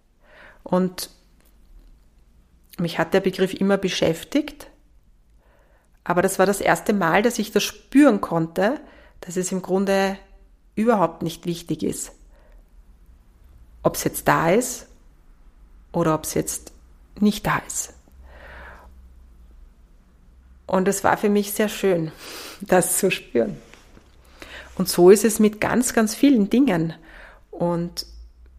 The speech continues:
wenn man diesen Impuls spürt oder dieses Gefühl spürt, dann wird's Zeit, auch andere Bereiche frei zu machen.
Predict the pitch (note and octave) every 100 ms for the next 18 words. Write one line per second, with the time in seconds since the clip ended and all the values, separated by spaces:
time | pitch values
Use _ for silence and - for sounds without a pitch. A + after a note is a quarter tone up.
0 | - D#3+ G#3+ A3+ A3 A3 G#3+ G3+ G#3 F#3+
1 | - - F3 F#3+ D4+ - - - - _
2 | _ - _ _ _ _ - _ - -
3 | - - F3 E3 E3 E3 E3 - E3+ -
4 | F#3+ E3 - F3+ A3 D#4+ - - - -
5 | - F#3 G3+ G3 - - D#3 F#3 A#3+ -
6 | - - - - - - - - - F3
7 | G#3 E3 D#3 D#3 - - - - - -
8 | - - E3+ D#3+ - E3+ - G#3 G#3 G#3+
9 | - - - F3+ E3+ E3+ D#3+ D#3 - F3